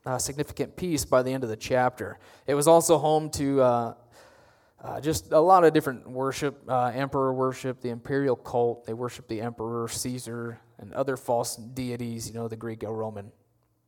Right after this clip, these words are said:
pantheon, the whole list of gods. But, um, you'll notice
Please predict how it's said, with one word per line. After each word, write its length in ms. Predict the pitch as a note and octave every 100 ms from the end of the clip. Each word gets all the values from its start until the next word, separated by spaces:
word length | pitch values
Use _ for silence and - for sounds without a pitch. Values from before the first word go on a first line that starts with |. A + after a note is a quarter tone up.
| _ _ _ -
pantheon, 680 | B2 A#2 A#2 G#2+ G2+ E2+ F2
the 100 | G#2
whole 300 | A#2+ G#2+ - _ _ _ _ _ _ -
list 280 | C#3+ C#3 -
of 140 | A2+
gods. 540 | A#2 G#2+ F#2+ G2 A2 - - - - - -
But, 240 | D#3+ D#3+ D#3
um, 260 | E3 D#3+
you'll 140 | E3+ E3+
notice 680 | G3 A3 D#3+ C3+ - -